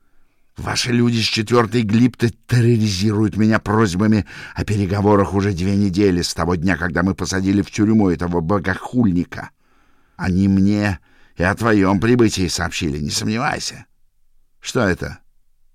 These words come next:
Как нехорошо организованная кампания по спасению. Слишком продуманная для досадной ошибки». Чёрные глазки асконского правителя метали молнии.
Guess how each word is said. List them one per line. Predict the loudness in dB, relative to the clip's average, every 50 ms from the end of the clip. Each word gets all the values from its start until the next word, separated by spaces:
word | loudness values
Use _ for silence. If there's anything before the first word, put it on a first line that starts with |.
| _ _ _
Как | -8 -8 -6 -4
нехорошо | -6 -6 -4 -2 -2 -2 -2 -2 -2 -2
организованная | -2 -2 -2 -2 0 0 0 0 0 0 0 0 0 -2 -2
кампания | -2 -2 -2 0 0 -2 -2 -2 -4 -8 -8
по | -10 -10
спасению. | -12 -6 -6 -4 -2 -2 -2 -2 -4 -6 -10 -14 -16 -18 -20 _ _ _ -20 _ _ _ _ _ _ _ _ _
Слишком | _ -14 -8 -4 -2 -2 -2 -2 -2 0 0 0 2
продуманная | 2 0 0 2 4 4 4 4 2 2 2 2 0 2
для | 2 2 2 4
досадной | 4 2 0 2 -2 -2 -2 -2 -4 -6 -6
ошибки». | -6 -8 -8 -10 -10 -12 -14 -18 -18 -18 -18 _ _ _ _ -20 _ _ _ _ _ _ _ _ _ _ _ _ _ _ _ _ _ _ _ _
Чёрные | -8 -6 -4 -4 -2 -2 0 0 0 0
глазки | 0 0 0 0 -2 -4 -4 -4
асконского | -4 -4 -6 -4 -4 -4 -4 -4 -6 -6 -4 -6 -4
правителя | -6 -6 -4 0 0 -2 0 0 -2 0 0 0 -2 -4 -8 _ _ _ _ _
метали | -2 -2 -2 -2 -2 -4 -4 -2 -2
молнии. | -2 -2 -4 -4 -6 -8 -8 -10 -12 -14 -16 -20